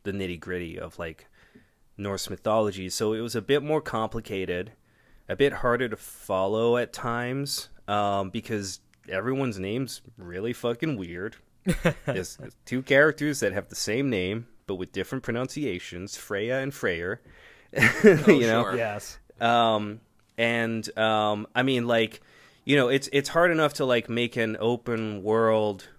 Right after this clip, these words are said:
Speaker 1: where you just, like, exist in one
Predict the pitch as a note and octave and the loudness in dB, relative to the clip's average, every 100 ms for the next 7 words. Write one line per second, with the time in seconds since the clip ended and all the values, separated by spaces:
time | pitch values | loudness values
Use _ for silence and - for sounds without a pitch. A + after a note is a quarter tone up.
0 | - _ _ - A2+ A2 G#2+ G#2 G#2 G#2 | -20 _ _ -8 -2 2 2 0 -4 -4
1 | A#2 G#2+ - - A2 G2+ - G2+ F#2+ G#2 | -4 -4 -8 -6 -4 -4 -6 -10 -6 -6
2 | - - G#2+ G2 F2+ F#2+ G2 F#2+ F2+ | -6 -8 -8 -6 -6 -4 -4 -6 -8